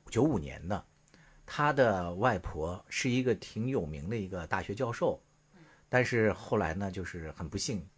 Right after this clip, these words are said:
Speaker 1: 退休以后得了这个帕金森。
Speaker 2: 哦。
Speaker 1: 就这个，她的这个养老就更艰难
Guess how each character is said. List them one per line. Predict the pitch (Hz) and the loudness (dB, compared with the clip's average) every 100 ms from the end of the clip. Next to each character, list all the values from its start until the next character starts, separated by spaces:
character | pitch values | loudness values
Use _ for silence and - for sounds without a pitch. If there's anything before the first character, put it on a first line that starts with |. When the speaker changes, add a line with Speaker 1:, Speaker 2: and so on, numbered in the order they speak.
| - | -6
Speaker 1:
退 | 113 | -4
休 | 107 | -2
以 | 107 | -4
后 | - | -6
得 | - 76 | -8 -6
了 | 95 | -6
这 | 92 87 | -6 -8
个 | 78 76 - _ _ _ _ _ | -10 -14 -18 _ _ _ _ _
帕 | - 110 | -8 -6
金 | 117 120 | -4 -4
森。 | - 143 - - - | -6 -10 -12 -14 -8
Speaker 2:
哦。 | 190 165 151 151 _ _ - | -8 -8 -16 -20 _ _ 0
Speaker 1:
就 | 151 | 2
这 | 143 180 | 4 4
个， | 120 | 4
她 | 110 120 | 2 0
的 | 120 | 2
这 | 110 | 2
个 | 101 | 0
养 | 80 87 | -2 -2
老 | 92 | -4
就 | 87 | -4
更 | 87 156 92 | -4 -4 -4
艰 | 98 80 | -4 -6
难 | 65 | -8